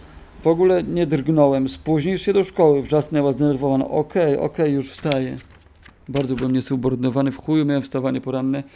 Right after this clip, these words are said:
Autentycznie matka mnie pięć razy budziła pod rząd. Bardzo za to przepraszam, bardzo za to dziękuję, ale totalnie miałem wyjebane. Nie wiem czemu, nie wiem czemu. Taką mam naturę, nie ja ją wybierałem.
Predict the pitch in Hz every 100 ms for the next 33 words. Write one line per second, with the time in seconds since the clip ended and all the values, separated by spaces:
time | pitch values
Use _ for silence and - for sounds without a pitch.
0 | - - - 135 139 135 135 143 139 135
1 | 143 139 139 160 143 139 123 135 120 127
2 | 127 123 120 117 143 139 135 131 123 143
3 | 127 135 139 120 131 123 131 135 113 143
4 | 135 170 135 143 - - - - - 131
5 | 143 165 147 135 127 123 117 117 113 117
6 | - - - - - - - - - 170
7 | 143 127 127 117 131 143 123 123 127 160
8 | 160 156 147 139 165 156 147 175 196 175
9 | 147 151 156 127 113